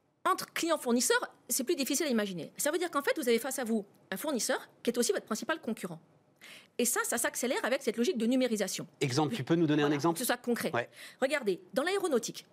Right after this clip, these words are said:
Speaker 1: Dans l'aéronautique, l'enjeu, c'est de vendre du service aux compagnies aériennes sur des optimisations énergétiques, euh, sur, euh, de la maintenance prédictive, et cetera.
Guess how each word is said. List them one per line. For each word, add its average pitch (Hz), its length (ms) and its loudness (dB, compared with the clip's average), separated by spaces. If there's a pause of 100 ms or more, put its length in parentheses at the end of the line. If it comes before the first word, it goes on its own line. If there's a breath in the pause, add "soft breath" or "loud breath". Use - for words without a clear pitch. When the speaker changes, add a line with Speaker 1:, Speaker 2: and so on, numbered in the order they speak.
(380 loud breath)
Speaker 1:
Dans 208 100 -2
l'aéronautique, 247 640 0
l'enjeu, 254 380 2 (340 loud breath)
c'est 254 220 0
de 226 80 2
vendre 359 200 0
du 233 80 -2
service 240 460 0
aux 214 60 -2
compagnies 254 340 0
aériennes 185 340 -4 (300 soft breath)
sur 240 320 2
des 220 180 0
optimisations 208 500 -2
énergétiques, 202 840 0
euh, 175 280 2
sur, 208 440 0
euh, 185 100 -2
de 180 80 -6
la 190 80 0
maintenance 185 300 -2
prédictive, 202 460 -2
et 196 40 0
cetera. 180 360 -4